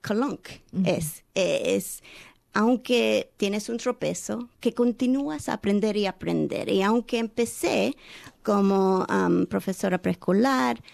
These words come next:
Speaker 1: también continué mi educación y ahora soy kinesióloga. Y estoy ayudando a esos chiquititos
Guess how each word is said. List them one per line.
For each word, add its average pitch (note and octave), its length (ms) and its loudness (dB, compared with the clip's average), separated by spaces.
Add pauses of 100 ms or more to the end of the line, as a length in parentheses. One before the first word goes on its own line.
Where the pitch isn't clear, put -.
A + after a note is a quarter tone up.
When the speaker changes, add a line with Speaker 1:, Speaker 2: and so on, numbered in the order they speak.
(180)
Speaker 1:
también G#3+ 420 2
continué G#3+ 720 2
mi A3 140 0
educación A3 960 0
y F3 720 -2
ahora F#3 260 -2
soy F#3+ 280 0
kinesióloga. G#3 760 -4 (300)
Y F#3 200 -4
estoy F#3+ 400 -4
ayudando F#3+ 480 -4
a F#3+ 40 -4
esos G3+ 240 -8
chiquititos F#3 880 -4